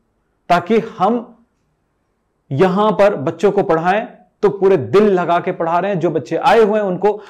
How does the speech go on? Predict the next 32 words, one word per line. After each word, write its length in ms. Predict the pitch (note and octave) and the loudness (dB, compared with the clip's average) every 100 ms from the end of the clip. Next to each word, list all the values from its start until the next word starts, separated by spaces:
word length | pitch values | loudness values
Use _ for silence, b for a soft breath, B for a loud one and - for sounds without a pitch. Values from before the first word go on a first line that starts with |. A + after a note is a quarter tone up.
| - | -4
और 100 | G#3+ | -2
चूंकि 180 | A#3+ B3+ | 0 2
ये 60 | |
लाइव 320 | B3 G3 A3+ | 4 4 4
क्लास 300 | A3+ A3+ A3 | 2 2 2
है 60 | A3 | -2
बेटा, 200 | D#3 C#3+ | -4 -4
ल-, 240 | D#3+ F#3 | 2 4
लाइव 180 | F3 G3+ | 4 4
क्लास 320 | A3 G#3+ G#3 | 2 0 0
में 100 | G#3+ | -2
हम 140 | G3+ F#3 | -4 -4
हमेशा 300 | F3+ F3+ G#3 | -2 -2 0
एडमिशन 380 | G#3 F#3+ F#3 G3+ | 0 -2 -2 -2
लेते 240 | F3 G#3+ | 0 0
रहेंगे, 280 | G#3 F3 F#3 F#3 B _ | 0 -2 -6 -8 B _
तो 100 | A3 | -2
बच्चे 420 | E3+ C3 F3+ B3 | 0 0 2 2
ये 120 | A#3 A3 | 4 2
पर-, 360 | G#3+ F#3 F3+ | 0 -2 -2
परेशान 380 | F3+ - F3+ F3 | -2 -4 -6 -4
करते 260 | F3+ E3+ G#3+ | -4 -4 -2
हैं 100 | G3 | -2
कि 60 | |
"सर, 180 | G#3 G#3+ | 0 -2
हमारा 260 | F3+ F#3+ F3+ | 0 0 0
बैकलॉग 380 | E3+ F#3 F3+ | 0 0 -2
लग 120 | F3 D#3+ | -2 -4
गया, 120 | E3 | -6
हम 100 | E3+ | -6
कैसे 260 | D3+ C#3+ | -6 -6
करें?" 260 | D3 D3 D#3 | -8 -10 -10